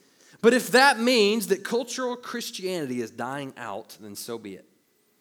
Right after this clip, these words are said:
Because I discovered growing up in the Bible Belt that many of the people who called themselves Christians did not actually follow Christ. Maybe this is an opportunity for true Christianity to shine.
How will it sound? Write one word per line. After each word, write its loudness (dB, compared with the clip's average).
Because -4
I 4
discovered -2
growing -2
up -2
in -10
the -10
Bible -4
Belt -4
that -18
many -8
of -8
the -14
people -14
who -12
called -8
themselves -10
Christians -14
did -14
not -8
actually -12
follow -12
Christ. -16
Maybe -10
this -8
is -12
an -4
opportunity -6
for -16
true -6
Christianity -12
to -12
shine. -12